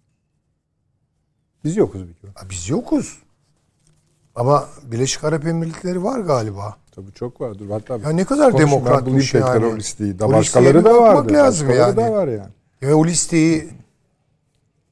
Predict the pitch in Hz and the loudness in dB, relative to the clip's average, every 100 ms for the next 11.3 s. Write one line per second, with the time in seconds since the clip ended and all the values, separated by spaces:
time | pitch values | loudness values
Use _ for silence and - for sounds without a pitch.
0 | _ - 127 143 135 160 143 135 147 156 | _ 2 4 4 0 -4 -4 -2 0 0
1 | 143 - 147 139 143 139 - _ _ _ | -2 -4 -8 -4 -4 -6 -14 _ _ _
2 | _ 135 123 143 131 143 127 135 131 143 | _ -12 -8 -8 -6 -8 -8 -10 -6 -6
3 | 151 - 151 131 127 147 139 - 139 131 | -8 -14 -8 -4 -2 0 0 0 -2 0
4 | 135 135 147 135 123 123 147 262 359 320 | -2 -2 -4 -4 -6 -6 -6 -6 -4 -4
5 | 185 - _ _ _ _ - 143 - 139 | -4 -8 _ _ _ _ -10 -8 -2 -2
6 | 123 113 120 107 113 113 120 269 - _ | -2 -4 -8 -8 -6 -6 -6 -12 -14 _
7 | - 117 - 165 277 - _ _ _ _ | -14 -14 -10 -8 -10 -12 _ _ _ _
8 | _ _ _ _ _ _ _ _ - 98 | _ _ _ _ _ _ _ _ -18 -16
9 | 95 - 104 104 - 113 _ 104 98 120 | -16 -16 -14 -14 -14 -18 _ -14 -8 -6
10 | 196 - 269 - 214 _ - 156 151 135 | -6 -6 -8 -10 -20 _ 0 2 4 0
11 | 110 95 - | 0 -6 -16